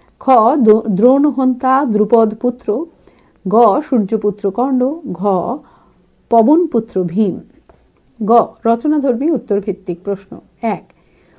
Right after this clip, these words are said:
অলির সখী রবির অধীনী সমীরণ প্রিয়া কে? তার সম্পর্কে মন্তব্য করা হয়েছে কেন? প্রশ্ন দুই, বীরাঙ্গনা শব্দের অর্থ কি? জনাকি প্রকৃতই বীরাঙ্গনা? যুক্তিসহ লেখো।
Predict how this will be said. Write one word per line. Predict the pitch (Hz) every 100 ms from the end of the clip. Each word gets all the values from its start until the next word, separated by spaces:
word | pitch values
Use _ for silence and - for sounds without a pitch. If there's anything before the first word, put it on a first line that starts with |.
| _
অলির | 269 262 320 359
সখী | - 294 294 - - 233 330 - _ _ _ _ _ _ -
রবির | 240 254 277 285 294
অধীনী | 240 220 269 247 190 302
সমীরণ | - 226 226 214 226 269
প্রিয়া | 240 185 180 - - _
কে? | 233 180 135 - _ _
তার | 214 208
সম্পর্কে | - 233 226 240 233 254 226
মন্তব্য | 196 208 202 214 247
করা | 185 175
হয়েছে | 175 208 208 - 220
কেন? | - 190 170 - - _ _ _ _ _ _ _
প্রশ্ন | 214 208 214
দুই, | 202 233 254
বীরাঙ্গনা | 294 214 196 190 190
শব্দের | 196 220 220 226 226
অর্থ | 170 170 -
কি? | 240 233 226 320 - _ _ _
জনাকি | 208 233 247 262
প্রকৃতই | 262 233 254 254 311
বীরাঙ্গনা? | 247 220 247 294 339 339
যুক্তিসহ | 180 202 208 220 - 185 190
লেখো। | 262 - - 175